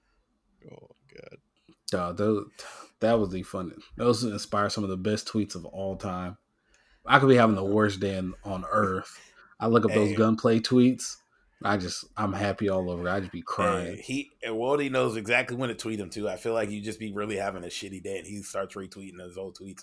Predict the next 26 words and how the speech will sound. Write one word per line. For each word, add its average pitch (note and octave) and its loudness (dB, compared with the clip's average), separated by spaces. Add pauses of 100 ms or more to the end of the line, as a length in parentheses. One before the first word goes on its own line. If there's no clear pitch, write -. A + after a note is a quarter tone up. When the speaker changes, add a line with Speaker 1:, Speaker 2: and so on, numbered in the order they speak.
Speaker 3:
I'm F#2+ 0
like, E2+ -2
Speaker 2:
Dog, D2 -8
Speaker 3:
"Oh, D2+ -10
this E2 -16
Speaker 2:
that A#2 0
Speaker 3:
is, - -
Speaker 2:
nigga A#2+ 2
Speaker 3:
here A2 0
we G#2 -2
Speaker 2:
said F2 -4
Speaker 3:
go." G2+ -2
Speaker 2:
Magneto A2 6
couldn't G2+ 2
take G2+ -2
that, F#2 0
uh, F2+ 0 (320)
Speaker 3:
<laughs> - -20
Speaker 2:
that F#2 -2 (220)
the, F2 -4
the E2+ -6
fence - 0
out F#2+ 2
of F#2 0
Gunplay's G2 -2
chest. A2+ 2